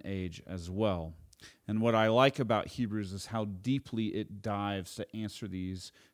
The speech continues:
questions. It's not just a one-off kind of an answer. It's not just a bumper sticker or a tweet. It is the full glory of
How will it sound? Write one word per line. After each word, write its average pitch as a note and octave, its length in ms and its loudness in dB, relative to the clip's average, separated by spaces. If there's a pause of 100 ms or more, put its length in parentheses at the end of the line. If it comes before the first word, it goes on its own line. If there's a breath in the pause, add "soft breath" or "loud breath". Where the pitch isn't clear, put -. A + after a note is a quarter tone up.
questions. A#2 540 4
It's G#2+ 160 -6
not C#3 180 0
just A#2+ 220 -4
a A#2 40 4
one-off G#2+ 600 0 (300 loud breath)
kind G#2 440 0
of G2+ 220 -4
an G2 140 -4
answer. C#3+ 500 -2
It's - 160 -6
not B2 160 -2
just A2+ 180 -6
a G#2+ 60 -2
bumper A2+ 340 0
sticker G2 460 -4
or D2 40 -4
a D2 60 -8
tweet. - 460 -2 (280 loud breath)
It B2 200 2
is A2 280 0
the G#2 120 -6
full E3 1120 6 (300 loud breath)
glory C3 800 6
of F#2 160 -4